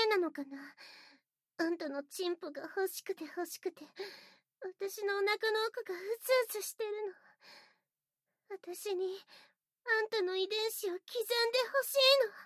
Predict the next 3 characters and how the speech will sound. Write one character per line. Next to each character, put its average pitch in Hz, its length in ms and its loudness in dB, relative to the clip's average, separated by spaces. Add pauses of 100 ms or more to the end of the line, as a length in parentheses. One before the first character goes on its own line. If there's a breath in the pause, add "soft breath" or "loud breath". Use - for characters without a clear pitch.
(2000 loud breath)
の。 - 20 -8
違 - 40 -8 (3750 loud breath)
う。 - 20 -4